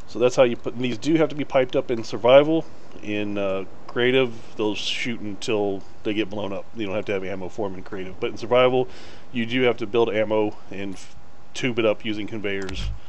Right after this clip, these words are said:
in there. Next up are the missile turrets. Now these, these bad boys right here can do a lot of damage. Um, again, you can go in here through that.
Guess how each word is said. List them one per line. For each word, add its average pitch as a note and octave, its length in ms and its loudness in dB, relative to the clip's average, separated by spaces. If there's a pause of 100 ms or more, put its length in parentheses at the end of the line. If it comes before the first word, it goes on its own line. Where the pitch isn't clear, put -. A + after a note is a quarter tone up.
(460)
in F#2 200 -4
there. F#2 220 -4 (2250)
Next D3+ 260 2
up G#3 240 2
are C#3 120 6
the B2 240 -2
missile C3+ 340 2
turrets. - 720 0 (400)
Now G2+ 80 -6
these, D3 240 -2
these D#3 240 -2
bad D#3 220 0
boys D3+ 220 2
right C#3 160 2
here C3+ 200 0
can A2+ 140 -4
do A#2+ 140 -2
a A2+ 40 2
lot G#2+ 160 4
of G2 80 -2
damage. F#2+ 400 -6 (440)
Um, G2 420 -2 (100)
again, B2 280 0
you A#2 60 -2
can G#2+ 260 -4 (380)
go A#2+ 160 0
in A2+ 80 0
here B2 260 0 (1040)
through A#2+ 300 -4
that. D3 380 4